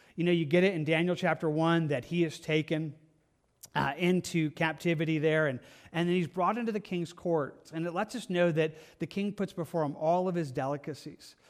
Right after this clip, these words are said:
and, and, and all of his food brought from his table. And, and for many reasons, Daniel knows he's not supposed to take that. It would be something that would go, go against the, the principles for his being a, a follower of, of, of the Lord in the Old Testament,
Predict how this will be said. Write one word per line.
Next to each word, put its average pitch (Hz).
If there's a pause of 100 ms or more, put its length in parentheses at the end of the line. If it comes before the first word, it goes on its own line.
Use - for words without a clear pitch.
(200)
and, 170
and, 175
and 165
all 175
of 143
his 208
food 180
brought 156
from 139
his 185
table. 156 (480)
And, 214
and 196
for 190
many 185
reasons, 185
Daniel 160
knows 147
he's 135
not 147
supposed -
to 135
take 135
that. 113 (300)
It 160
would 170
be 160
something 151
that 151
would 143
go, 156
go 147
against 160
the, 139
the 127
principles 175
for 151
his 147 (460)
being 165
a, 147
a 135
follower 170
of, 131
of, 143
of 131
the 147
Lord 175
in 175
the 165
Old 165
Testament, 165